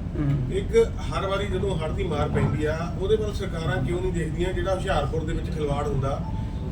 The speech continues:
Speaker 2: ਸੌ ਝੌਂਪੜੀ ਤੋਂ ਸ਼ੁਰੂ ਹੋਈ ਝੌਂਪੜੀ, ਅੱਜ ਅੱਠ ਸੌ ਤੋਂ ਜ਼ਿਆਦਾ ਦੀ ਗਿਣਤੀ 'ਚ ਪਹੁੰਚ ਗਈ ਆ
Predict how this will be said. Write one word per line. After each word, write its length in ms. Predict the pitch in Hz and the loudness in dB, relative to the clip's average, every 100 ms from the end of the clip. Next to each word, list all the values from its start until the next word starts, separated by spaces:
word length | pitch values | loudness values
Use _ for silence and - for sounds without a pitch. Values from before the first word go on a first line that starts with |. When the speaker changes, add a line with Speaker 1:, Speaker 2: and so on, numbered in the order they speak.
| - - - | -4 -4 -4
Speaker 2:
ਸੌ 540 | - - 190 220 226 - - - | -2 2 4 4 2 -2 -4 -2
ਝੌਂਪੜੀ 320 | 170 160 170 | -2 0 0
ਤੋਂ 140 | 185 | 0
ਸ਼ੁਰੂ 260 | 175 185 220 | 0 0 2
ਹੋਈ 260 | 185 175 170 - - | 2 2 0 -2 -2
ਝੌਂਪੜੀ, 380 | 156 - 151 147 | -2 -2 -2 0
ਅੱਜ 60 | 160 - 165 | 0 0 -2
ਅੱਠ 60 | |
ਸੌ 220 | - 196 | 0 0
ਤੋਂ 140 | 202 180 | 2 2
ਜ਼ਿਆਦਾ 240 | 170 175 | 2 2
ਦੀ 140 | 175 160 | 0 0
ਗਿਣਤੀ 260 | 160 170 | 0 -2
'ਚ 40 | - | -2
ਪਹੁੰਚ 240 | 135 135 | -2 -2
ਗਈ 220 | 139 | -2
ਆ 40 | 117 | -2